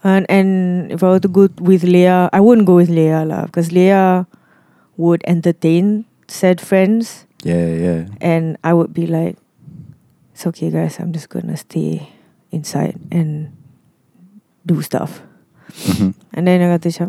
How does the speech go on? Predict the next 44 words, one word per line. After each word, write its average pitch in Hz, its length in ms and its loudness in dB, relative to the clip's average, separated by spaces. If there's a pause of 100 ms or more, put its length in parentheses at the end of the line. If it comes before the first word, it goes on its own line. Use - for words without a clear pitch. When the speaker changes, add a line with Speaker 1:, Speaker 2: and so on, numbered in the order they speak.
Speaker 1:
"Eh, 254 260 -2
lah, 277 140 -6
lah, 285 120 -4
lah, 302 200 -4
tak 302 160 -6
Langkawi 311 320 -2
ni, 330 100 -6
jom 269 240 -2
lah 302 140 -4
lepak." 285 320 -4
Macam, 190 240 0 (340)
I 247 100 2
will 330 140 8
lepak 285 380 4
with 240 180 4
you 254 300 6
for 233 160 2
the 202 80 0
first 226 400 0
two 226 180 2
days, 208 500 2 (280)
and 185 180 -4
then 202 400 0 (300)
the 165 160 0
other, 180 160 2
like, 180 180 0
five 180 380 0
days, 175 320 4
just - 280 -6 (320)
leave 160 160 -6
me 156 160 -2
alone. 143 300 -6 (220)
Speaker 2:
Mm. 92 340 -2 (400)
Speaker 1:
You 170 80 0
know, 175 220 2
because 165 500 -4
I 175 140 -4
come 175 260 -2
to 160 80 -4
relax. - 560 -6
I 165 80 -2
don't 170 240 -4
come 160 300 -4
to 151 200 -4